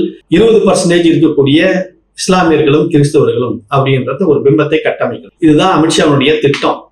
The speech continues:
இதுதான் ஆர் எஸ் எஸ் உடைய திட்டம். இந்த அடிப்படையில் தான் இந்த எண்பது பர்சன்டேஜ் இருக்கக்கூடிய இந்துக்களும் இருபது பர்சன்டேஜ் இருக்கக்கூடிய இஸ்லாமியர்கள் கிறிஸ்தவர்களும் இங்க அடிக்கடி மோதி கொண்டிருக்கிறார்கள்.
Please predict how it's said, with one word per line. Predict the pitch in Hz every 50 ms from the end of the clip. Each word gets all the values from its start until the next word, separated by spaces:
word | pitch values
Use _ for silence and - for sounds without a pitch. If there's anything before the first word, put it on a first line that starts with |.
| _ _ _ -
இதுதான் | 135 135 131 160 180 160
ஆர் | 143 143 160 165
எஸ் | 160 151 - 151
எஸ் | - -
உடைய | 131 123 135 160 170
திட்டம். | - - 110 - - - 120 - - _ _ -
இந்த | 151 165 202 214 196 -
அடிப்படையில் | 160 160 190 202 - 190 156 156 147 - 117
தான் | 127 135 156 165 170 165 - - _ -
இந்த | 147 151 160 151 143 139
எண்பது | 143 180 185 202 190 185
பர்சன்டேஜ் | 190 175 - - 185 185 175 170
இருக்கக்கூடிய | 147 - 151 - 139 127 120 117
இந்துக்களும் | 123 147 156 170 - - 117 120 147 170 180 180 - - _ _ _ -
இருபது | 151 165 214 226 220 214
பர்சன்டேஜ் | - 202 190 190 196 190 185 185 170
இருக்கக்கூடிய | 175 - 165 151 147 147 139 139 139
இஸ்லாமியர்கள் | 135 131 - 196 196 190 185 185 180 170 156 175
கிறிஸ்தவர்களும் | 151 135 - - 156 135 - - 104 104 117 139 156 151 _ _ _ _ _ _
இங்க | 135 135 139 139
அடிக்கடி | - 143 160 170 175 165 135 139 156 143
மோதி | 123 135 147 147
கொண்டிருக்கிறார்கள். | 143 - 123 117 113 110 104 - 107 101 101 - _ -